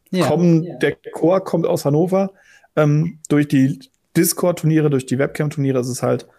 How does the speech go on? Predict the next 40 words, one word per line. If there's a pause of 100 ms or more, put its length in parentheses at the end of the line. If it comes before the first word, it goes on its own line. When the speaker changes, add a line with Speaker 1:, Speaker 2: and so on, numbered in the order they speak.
(200)
Speaker 2:
all
over
the
place
geworden,
also
mit
ganz
vielen
Turnierteilnehmern
aus (160)
ganz
Deutschland
und
drüber
hinaus. (220)
Speaker 1:
Hm.
Speaker 2:
Und,
äh,
ja,
die
haben
vor
gar
nicht
so
langer
Zeit
tatsächlich
auch
einen
Podcast
gestartet,
wo
es
eben
pur
um
Legacy
geht.